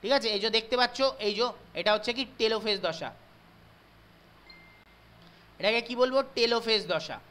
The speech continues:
ঠিক আছে? telophase দশা, এরকম মারাত্মক cleavage ফাড়ো তৈরি হলো এবং কি হলো? ক্রোমোজোমটা এই প্রান্তেও চলে গেল, ক্রোমোজোমগুলো, এই ক্রোমোজোমগুলো এই প্রান্তে চলে গেল, এই ক্রোমোজোম,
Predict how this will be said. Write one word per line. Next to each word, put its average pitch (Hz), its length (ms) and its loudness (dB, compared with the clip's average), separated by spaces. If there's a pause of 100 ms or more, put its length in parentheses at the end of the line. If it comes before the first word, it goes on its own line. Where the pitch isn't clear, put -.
(400)
ঠিক 190 100 -2
আছে? 233 240 2 (300)
telophase 214 440 -2
দশা, 233 200 -2
এরকম 226 200 0
মারাত্মক 214 520 0
cleavage 226 360 -2
ফাড়ো 226 200 2
তৈরি 226 300 -2
হলো 254 200 0 (280)
এবং 175 280 -6
কি 196 80 -4
হলো? 202 160 0
ক্রোমোজোমটা 190 760 2 (320)
এই 208 160 -2
প্রান্তেও 214 440 0
চলে 226 240 -4
গেল, 226 180 4
ক্রোমোজোমগুলো, 208 760 -2 (360)
এই 165 100 -10
ক্রোমোজোমগুলো 190 600 -6
এই 202 100 2
প্রান্তে 208 340 -4
চলে 214 240 -2
গেল, 220 220 2 (1600)
এই 185 160 -2
ক্রোমোজোম, 208 560 -6